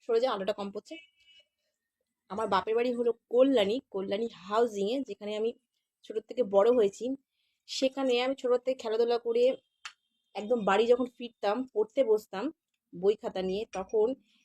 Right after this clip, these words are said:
ঠিক সেই জানলার পেছন থেকে একদম হর্ন পক পক করে, পক পক বাজাতে বাজাতে যেত ফুচকাওয়ালা পেছন থেকে। আর আমি সেই ডাক শুনে আমি যে, "ও ফুচকাওয়ালা, ও ফুচকাওয়ালা, তাড়াতাড়ি আমাকে চুরমুর দাও।"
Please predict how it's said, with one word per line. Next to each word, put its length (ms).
ঠিক 280
সেই 300
জানলার 400
পেছন 380
থেকে 340
একদম 400
হর্ন 400
পক 220
পক 320
করে, 160
পক 280
পক 120
বাজাতে 280
বাজাতে 320
যেত 280
ফুচকাওয়ালা 480
পেছন 360
থেকে। 240
আর 260
আমি 120
সেই 180
ডাক 300
শুনে 260
আমি 100
যে, 80
"ও 200
ফুচকাওয়ালা, 680
ও 120
ফুচকাওয়ালা, 440
তাড়াতাড়ি 280
আমাকে 240
চুরমুর 440
দাও।" 200